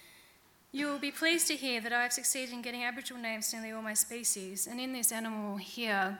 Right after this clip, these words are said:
in, in the Mammals of Australia, Gould lists the different sources of information, um,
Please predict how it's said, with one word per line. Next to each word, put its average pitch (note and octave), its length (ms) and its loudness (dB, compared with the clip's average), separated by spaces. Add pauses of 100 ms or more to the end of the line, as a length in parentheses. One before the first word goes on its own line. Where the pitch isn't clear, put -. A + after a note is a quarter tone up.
in, A3 220 -2
in A#3+ 220 -4
the A3+ 120 -4
Mammals G#3+ 360 -4
of F#3+ 80 -8
Australia, G#3 400 -2
Gould G#3+ 320 -4
lists A3 380 4
the A3+ 40 -8
different G#3 480 -4 (1300)
sources G#3+ 540 2
of G#3 120 -4
information, G3+ 800 -4 (140)
um, G3 400 -10